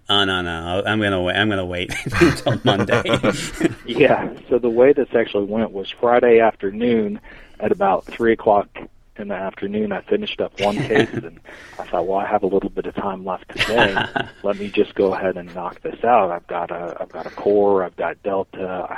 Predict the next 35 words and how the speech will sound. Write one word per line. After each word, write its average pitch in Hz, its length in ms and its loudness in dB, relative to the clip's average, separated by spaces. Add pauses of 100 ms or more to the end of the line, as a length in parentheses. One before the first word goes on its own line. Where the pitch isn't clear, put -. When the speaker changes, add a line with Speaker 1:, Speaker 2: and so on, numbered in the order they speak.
(120)
Speaker 2:
have 87 80 -12 (120)
quite 104 260 0
a 90 60 -8
number 92 420 -2
of 85 120 -4
ridges." 98 560 0 (600)
And 95 280 -12
so 95 160 2
I 92 80 0
pulled 92 380 -2
out 90 240 -4
the - 80 -6 (120)
images. 87 440 -14
I 92 80 -4
did 92 160 -6
a - 40 -12
quick - 300 -4
analysis 90 640 -8 (200)
of 87 300 -4
the 95 80 -8
latent 90 360 -8
prints 87 380 -10 (120)
and - 320 -20
found 180 220 -6
a 208 40 -12
target 175 400 -4
group - 300 -4
and 85 140 -12
went 92 160 -10
over 92 240 -8
to 92 100 -12
the 98 180 -10 (420)
known 92 260 -6
prints 95 420 -8 (100)
and 82 140 -18